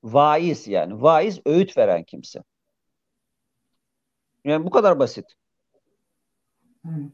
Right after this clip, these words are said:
Speaker 1: Şimdi burada ölçüyü bulamamakla ilgili bir sıkıntı. Biri sana sürekli öğüt verirse
Speaker 2: Evet.
Speaker 1: artık kabak tadı verir yani. Ama mesela gerçekten samimiyetini, dostluğunu, arkadaşlığını gördüğün, tecrübesine güvendiğin, bilgisine güvendiğin birine gidersin.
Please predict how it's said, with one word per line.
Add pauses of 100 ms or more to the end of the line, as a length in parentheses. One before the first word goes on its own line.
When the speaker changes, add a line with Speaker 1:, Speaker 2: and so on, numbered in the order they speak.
(140)
Speaker 1:
Şimdi
burada
ölçüyü
bulamamakla
ilgili
bir
sıkıntı.
Biri
sana
sürekli
öğüt
verirse
Speaker 2:
Evet.
Speaker 1:
artık
kabak
tadı
verir
yani. (1080)
Ama
mesela (300)
gerçekten (480)
samimiyetini,
dostluğunu,
arkadaşlığını
gördüğün,
tecrübesine
güvendiğin,
bilgisine
güvendiğin
birine
gidersin.